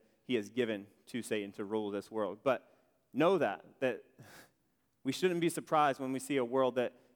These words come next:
hates God and a world that wants us to pursue money and sex and drugs and alcohol and those kind of things, because this is, the god of this world is Satan.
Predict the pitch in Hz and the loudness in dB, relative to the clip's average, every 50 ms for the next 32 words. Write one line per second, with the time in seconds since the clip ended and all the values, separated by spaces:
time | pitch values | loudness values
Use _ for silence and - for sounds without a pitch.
0 | _ _ _ _ - 147 143 135 - 127 120 131 127 120 107 104 98 - - _ | _ _ _ _ -2 0 0 0 -2 -2 0 2 2 2 2 0 -4 -8 -16 _
1 | _ _ _ _ _ _ _ _ _ _ _ _ _ _ _ _ _ _ _ _ | _ _ _ _ _ _ _ _ _ _ _ _ _ _ _ _ _ _ _ _
2 | _ _ _ _ _ _ _ _ _ _ _ _ - 120 131 120 131 135 135 131 | _ _ _ _ _ _ _ _ _ _ _ _ -4 -2 0 2 4 4 4 4
3 | 127 131 123 - - _ _ _ _ _ _ _ _ _ _ _ _ _ _ _ | 2 0 -2 -2 -4 _ _ _ _ _ _ _ _ _ _ _ _ _ _ _
4 | _ - 127 139 143 139 - 147 139 - - 117 - 135 - - 143 135 127 123 | _ -4 -2 0 0 0 0 0 -2 -2 -4 -6 -6 -6 -4 -2 -2 0 0 -2
5 | 120 - _ - 117 135 147 135 120 110 98 - _ _ _ - 113 120 117 - | -4 -8 _ -4 0 0 0 0 -2 -6 -10 -12 _ _ _ -8 -6 -6 -4 -2
6 | - 151 127 113 - - - - _ _ _ _ - 113 117 110 135 139 123 113 | 0 0 0 0 -2 -8 -18 -20 _ _ _ _ -6 -6 0 2 4 4 4 2
7 | 104 101 - - _ _ _ - 107 120 139 139 127 131 117 120 117 110 98 - | 0 -4 -12 -20 _ _ _ -8 -4 0 0 0 -2 -2 -2 0 0 0 0 -4
8 | _ _ _ - 113 120 131 139 139 139 - 143 131 123 - 143 123 110 104 - | _ _ _ -6 -2 0 2 0 0 0 -2 -2 -2 -2 -2 -4 -4 -4 -6 -8
9 | - 127 - 143 123 123 131 120 - 131 117 107 - - - - 139 123 135 139 | -8 -2 -2 -2 0 -2 -4 -8 -8 -12 -16 -16 -18 -20 -12 -10 -4 0 2 4
10 | 151 165 151 143 135 - 139 151 135 117 113 110 - - 127 - - 101 | 4 4 2 0 -2 0 0 0 0 0 -2 -4 -4 -4 -4 -4 -6 -10